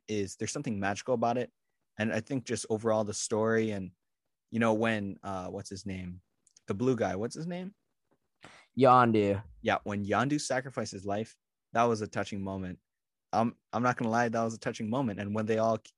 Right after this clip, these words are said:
Speaker 1: and when all of the, uh, Revengers came to his funeral, that was a really touching moment. And I
Speaker 2: Yeah.
Speaker 1: just think that, that didn't, that didn't, name one bad thing about that movie. It w-, it was fantastic.
Speaker 2: I, I,
Speaker 1: Number
Speaker 2: I won't,
Speaker 1: one.
Speaker 2: I won't say it was all bad.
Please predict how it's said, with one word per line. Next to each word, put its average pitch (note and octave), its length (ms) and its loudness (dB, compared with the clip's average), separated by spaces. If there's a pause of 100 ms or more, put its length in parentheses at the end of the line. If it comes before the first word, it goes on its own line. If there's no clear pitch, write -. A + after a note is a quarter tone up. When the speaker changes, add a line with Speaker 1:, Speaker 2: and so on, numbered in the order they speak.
(120)
Speaker 1:
and G#2+ 220 -2
when A2 160 -2
all A2 240 -2
of G#2+ 180 -6
the, G2 320 -4
uh, G2 300 -6 (320)
Revengers A2 400 0
came A2+ 160 -4
to G#2 380 -4
his G#2 200 -6
funeral, A#2+ 480 -2 (600)
that A2+ 100 6
was G#2 240 0
a G2 60 -6
really G2+ 240 -2
touching F#2+ 340 -6
moment. F#2 380 -10 (260)
And G2 380 -4
I F#2 80 -4
Speaker 2:
Yeah. F#2+ 220 0
Speaker 1:
just - 140 -6
think A2+ 180 -4
that, G2+ 220 0 (300)
that A#2+ 80 2
didn't, E3+ 180 -2 (100)
that D#3+ 120 -2
didn't, F#3+ 180 -6 (560)
name G#3+ 380 6
one F#3 320 4
bad G3+ 260 2
thing G3 160 2
about F3 280 2
that A3+ 180 4
movie. G3 500 2
It B2 40 -2
w-, E3 280 -2
it D#3 60 -6
was G3 200 -2
fantastic. F#3+ 760 -6 (1400)
Speaker 2:
I, C#3+ 120 4
I, - 20 2
Speaker 1:
Number - 220 6
Speaker 2:
I D#3+ 80 10
won't, - 20 10
Speaker 1:
one. E3 140 10
Speaker 2:
I B2+ 80 6
won't D#3 200 6
say - 80 4
it C3 40 6
was B2+ 140 0
all A#2+ 140 4
bad. G#2+ 360 0